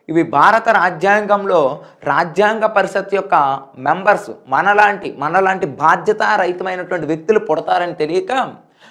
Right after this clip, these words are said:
బాధ్యతల గురించి భారత రాజ్యాంగంలో అనేది రాజ్యాంగ పరిషత్ సభ్యులు అనేది చెప్పలేదు. మరి రాజ్యాంగ పరిషత్ సభ్యులు చెప్పకపోయినటువంటి బాధ్యతల్ని ప్రజలకి మనం అనేది అందివ్వాలి. మనం అంటే ఎవరు?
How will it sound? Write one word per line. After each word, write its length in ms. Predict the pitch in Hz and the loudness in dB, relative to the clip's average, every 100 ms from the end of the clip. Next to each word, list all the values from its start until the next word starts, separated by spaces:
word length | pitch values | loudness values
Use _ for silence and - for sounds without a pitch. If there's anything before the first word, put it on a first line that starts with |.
| _ | _
బాధ్యతల 580 | 110 160 208 190 240 240 208 | -2 2 2 2 2 4 4
గురించి 240 | 214 214 | 4 2
భారత 380 | 170 165 180 196 | 2 4 4 0
రాజ్యాంగంలో 720 | 185 170 156 185 180 180 175 | 0 0 0 -2 0 -4 0
అనేది 380 | 170 170 165 143 151 - - | -2 -2 -4 -2 -4 -6 -6
రాజ్యాంగ 600 | 147 160 175 160 220 220 214 | -2 -2 -2 0 0 2 0
పరిషత్ 460 | 196 180 185 175 | 0 0 -2 -2
సభ్యులు 260 | 208 170 180 | -2 -2 -4
అనేది 360 | 170 165 180 180 | -4 -4 -4 -2
చెప్పలేదు. 400 | 156 165 160 123 - _ _ _ _ - | -2 0 -4 -6 -12 _ _ _ _ -6
మరి 120 | 147 | -4
రాజ్యాంగ 600 | 139 160 170 185 233 233 | 0 -2 0 2 2 2
పరిషత్ 500 | 240 220 220 214 - 202 | 2 2 0 -6 -2 -2
సభ్యులు 640 | 170 196 190 160 156 - - | 0 2 4 2 0 -2 0
చెప్పకపోయినటువంటి 1000 | 160 - 208 202 185 196 185 180 180 143 | 0 2 2 2 -2 -2 -2 -4 -6 -6
బాధ్యతల్ని 800 | 110 143 175 170 214 208 190 226 - _ _ _ _ _ - | -2 2 2 2 0 0 -4 -8 -12 _ _ _ _ _ 0
ప్రజలకి 540 | 175 220 240 226 151 156 185 - 147 | 2 2 0 -2 -2 -2 -4 -8 -2
మనం 200 | 156 220 233 | 0 2 2
అనేది 220 | 233 226 | 2 0
అందివ్వాలి. 440 | 185 175 147 139 - - _ - | -2 -2 -2 -4 -4 -18 _ -2
మనం 140 | 170 208 | 0 0
అంటే 120 | 208 196 | 0 0
ఎవరు? 140 | 190 | 0